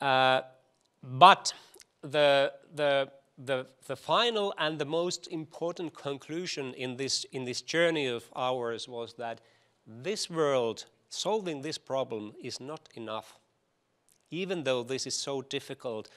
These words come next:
and even though this is full-time job for any manager,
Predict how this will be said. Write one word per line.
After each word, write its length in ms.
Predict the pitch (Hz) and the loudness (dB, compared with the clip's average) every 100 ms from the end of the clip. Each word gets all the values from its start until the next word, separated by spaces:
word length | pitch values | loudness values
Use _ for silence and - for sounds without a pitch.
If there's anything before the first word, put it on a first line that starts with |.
| _ 123 | _ -6
and 180 | 113 117 | -6 -6
even 320 | 139 170 156 | -6 -4 -4
though 180 | 131 120 | -2 -2
this 220 | 120 139 | -2 -4
is 100 | 135 | -6
full-time 560 | - 151 135 117 110 110 | -6 -8 -6 -6 -6 -4
job 340 | 135 147 - | -2 -2 -2
for 280 | - 117 113 | -6 -4 -2
any 180 | 120 127 | -4 -4
manager, 580 | 123 143 147 113 107 | -4 -4 -6 -10 -12